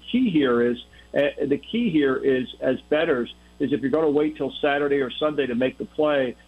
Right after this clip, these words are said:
is try to figure out where the money's going and how it's gonna even out.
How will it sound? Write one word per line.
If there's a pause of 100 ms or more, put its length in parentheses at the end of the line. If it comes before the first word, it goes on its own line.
is
try
to
figure
out
where
the
money's
going
and
how
it's
gonna
even
out.